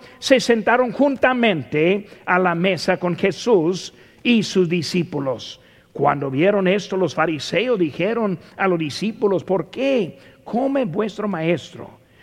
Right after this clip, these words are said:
con los publicanos y pecadores?' Al oír esto, Jesús les dijo, 'Los sanos no tienen necesidad de médico, sino los enfermos. No he venido a llamar los justos, sino a pecadores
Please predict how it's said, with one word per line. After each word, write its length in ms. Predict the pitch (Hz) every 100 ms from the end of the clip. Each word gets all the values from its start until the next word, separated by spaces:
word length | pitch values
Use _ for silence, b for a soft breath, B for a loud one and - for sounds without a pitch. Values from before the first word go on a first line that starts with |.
| b
con 140 | - 196
los 140 | 170
publicanos 760 | - 165 156 - 170 220 151 143
y 80 | 156
pecadores?' 960 | 143 127 123 123 196 233 175 - - b b b b
Al 140 | 139 139
oír 220 | 131 127
esto, 360 | 151 - 185
Jesús 500 | - 147 - 160 185
les 200 | 180 135
dijo, 440 | 131 139 - 170 233 _ b b b b
'Los 240 | - 156 135
sanos 920 | - 185 269 277 170 110 - - - b b b
no 220 | - 160 160
tienen 260 | 190 185
necesidad 560 | 185 - 175 - 165 160
de 80 | 147
médico, 580 | 131 117 107 - 101 - _ _ b b
sino 320 | - - 190 170
los 260 | 160 131
enfermos. 1000 | 143 123 117 127 117 107 101 - - - _ b b b
No 140 | 190
he 60 | 277
venido 360 | 269 269 285 220
a 60 |
llamar 400 | 180 156 156 208
los 220 | 202 170
justos, 680 | - - 262 - - 135 113
sino 880 | - 240 294 294 147 117 143 185 180 B B
a 220 | - 170 -
pecadores 1120 | 156 143 131 143 220 151 123 131 123 -